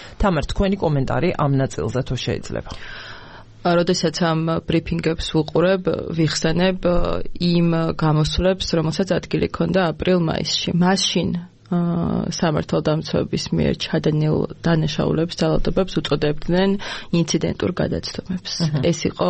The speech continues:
Speaker 2: ის სიტყვები, რასაც იყენებდნენ. ცხადია, დღევანდელ რეალობაში,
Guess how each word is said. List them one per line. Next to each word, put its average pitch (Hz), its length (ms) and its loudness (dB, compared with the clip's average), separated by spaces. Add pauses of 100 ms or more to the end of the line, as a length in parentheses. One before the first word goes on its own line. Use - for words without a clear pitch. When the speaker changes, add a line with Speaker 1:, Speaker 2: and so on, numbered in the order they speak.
(100)
Speaker 2:
ის 160 200 0
სიტყვები, 180 480 -2
რასაც 175 340 0
იყენებდნენ. - 760 -4 (420)
ცხადია, 196 480 2
დღევანდელ 180 460 0
რეალობაში, 165 720 2